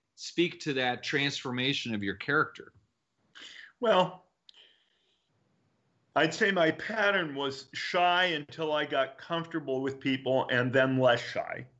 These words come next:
Speaker 2: That had been a pattern when I was a younger kid,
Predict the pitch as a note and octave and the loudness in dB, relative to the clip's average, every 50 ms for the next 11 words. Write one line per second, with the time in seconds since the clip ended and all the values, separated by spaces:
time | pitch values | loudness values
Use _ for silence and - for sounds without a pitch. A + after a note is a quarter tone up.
0 | _ _ _ - C#3 C3+ C3 C3 C#3 C3+ C3 C3 B2+ A#2+ A#2 - - B2+ B2+ A#2+ | _ _ _ 0 2 4 4 4 2 -2 -4 -6 -8 -8 -8 -8 -4 -2 -2 0
1 | A#2+ B2 B2+ B2 A#2+ B2 A#2+ - - - C3 B2 A2+ A2+ A#2 A#2 A2+ A2 G#2+ - | 0 -2 -2 -4 -6 -6 -10 -14 -16 -12 -10 -8 -6 -4 -4 -4 -4 -6 -10 -12
2 | - F2+ A#2 A#2 A2+ A#2+ A#2 G#2+ G#2+ G#2+ - - - - E3+ D#3 B2+ A2 G#2 - | -12 -10 -6 -6 -4 -4 -6 -6 -8 -12 -12 -10 -4 -2 2 2 4 2 2 0
3 | - | -4